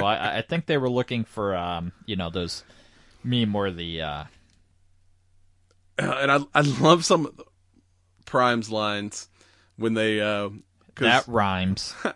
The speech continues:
Speaker 2: <laughs> once they escape from the Quintesson, they f-, find a working s-, you know, Stargate.
Speaker 1: How many episodes did we just skip? <laughs>
Speaker 2: I don't know. Like I said, it all ki-, there's only six. They all kinda blend together.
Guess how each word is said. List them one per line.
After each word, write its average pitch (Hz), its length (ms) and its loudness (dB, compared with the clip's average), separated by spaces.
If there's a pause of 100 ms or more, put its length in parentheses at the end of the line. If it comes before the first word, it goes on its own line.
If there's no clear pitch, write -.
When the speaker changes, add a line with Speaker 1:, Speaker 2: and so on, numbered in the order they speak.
(100)
Speaker 2:
<laughs> - 300 -20
once 214 220 8
they 214 140 8
escape 151 560 4
from 135 220 -2
the 120 240 0
Quintesson, 110 840 -2 (380)
they 117 120 4
f-, - 260 -8
find 139 360 4
a 131 40 4
working 127 340 0
s-, - 180 -8 (200)
you 120 100 -2
know, 101 160 -4 (180)
Stargate. 110 280 0
Speaker 1:
How 233 60 2
many 202 140 2
episodes 185 480 2
did 175 120 -6
we 175 100 -4
just - 200 -10
skip? - 360 -2 (300)
<laughs> - 320 -20
Speaker 2:
I 107 120 -6
don't 98 100 -6
know. 98 160 -8
Like 101 140 -8
I - 40 -16
said, 117 120 -4
it - 20 -2
all 110 140 2
ki-, 110 120 -8
there's 156 320 4
only 160 160 2
six. - 280 -4
They 135 100 -4
all 135 120 2
kinda 107 180 -4
blend 98 200 -6
together. 101 380 -4